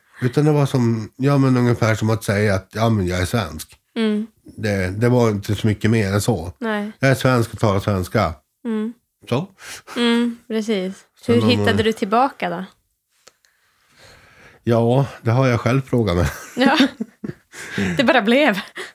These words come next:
Speaker 1: Ja, men jag tror mycket i och med att jag har ju, jag lider ju fortfarande av depression
Speaker 2: Mm.
Speaker 1: och, eh, ångest en, en del. Och genom det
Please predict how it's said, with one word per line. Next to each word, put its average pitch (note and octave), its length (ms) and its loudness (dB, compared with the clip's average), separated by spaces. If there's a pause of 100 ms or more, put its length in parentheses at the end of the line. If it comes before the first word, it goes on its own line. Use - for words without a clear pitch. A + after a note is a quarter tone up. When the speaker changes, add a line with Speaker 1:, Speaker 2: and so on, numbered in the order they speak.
(600)
Speaker 1:
Ja, A2+ 160 -2
men D3 140 4
jag D#3 100 2
tror E3+ 220 2 (300)
mycket E3 440 -2
i D#3+ 200 2
och D3+ 40 4
med C#3 140 4
att - 300 -10 (1300)
jag G2 140 -2
har B2 180 4
ju, A#2+ 560 0 (220)
jag B2+ 260 0
lider D3+ 260 0
ju A#2+ 120 2
fortfarande C3+ 540 0
av G2 80 -2
depression G#2+ 680 -2 (580)
Speaker 2:
Mm. G#3+ 160 -8
Speaker 1:
och, - 340 -6
eh, F2 480 -2
ångest B2 440 0
en, E2 320 -10
en G2 100 -2
del. D#2+ 260 -8 (580)
Och G2+ 380 -2 (200)
genom C3+ 540 2
det A2+ 380 -4